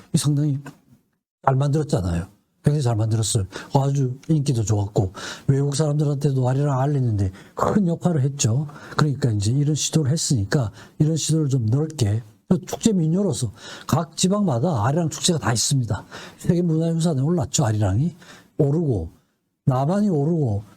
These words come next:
북한 아리랑이 또 우리가 올-, 올린 그 다음에 따로 신청을 해가지고 북한 아리랑도 세계유산에 올라 있습니다. 그래서 대표하는 거니까 이런 걸 이제 좀 더 할 수가 있을 것이다, 이런 겁니다. 그래서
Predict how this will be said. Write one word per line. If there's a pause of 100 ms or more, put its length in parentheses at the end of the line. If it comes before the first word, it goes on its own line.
북한
아리랑이
또
우리가
올-, (240)
올린
그
다음에 (260)
따로
신청을
해가지고 (220)
북한
아리랑도 (260)
세계유산에
올라
있습니다. (240)
그래서 (340)
대표하는
거니까 (320)
이런
걸
이제
좀
더
할
수가
있을
것이다,
이런
겁니다. (680)
그래서